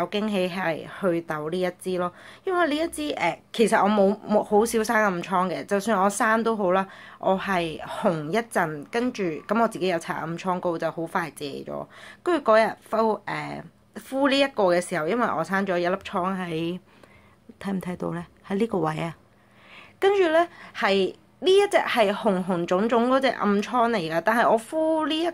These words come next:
個，唔知因為，係咪因為佢入邊有薄荷嘅成分，我係降紅好快咯，即係敷完呢，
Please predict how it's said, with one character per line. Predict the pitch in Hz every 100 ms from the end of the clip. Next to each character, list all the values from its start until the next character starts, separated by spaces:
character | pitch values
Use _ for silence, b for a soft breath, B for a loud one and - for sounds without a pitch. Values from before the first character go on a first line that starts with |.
| -
個， | 233
唔 | 202 190
知 | 269
因 | 339 370
為， | 330
係 | 277
咪 | 220
因 | 254
為 | 302
佢 | 220 208
入 |
邊 | 190 180
有 | 175
薄 | - 151
荷 | - 156
嘅 | 165 175
成 | 180 160
分， | 180 165 B B B B
我 | 233
係 | 220 220 202
降 | 220 208 214 196
紅 | 160 151
好 | - 175 180
快 | 196 233 185
咯， | 202 208
即 | 294
係 |
敷 | 285 330 330
完 | 269
呢， | 175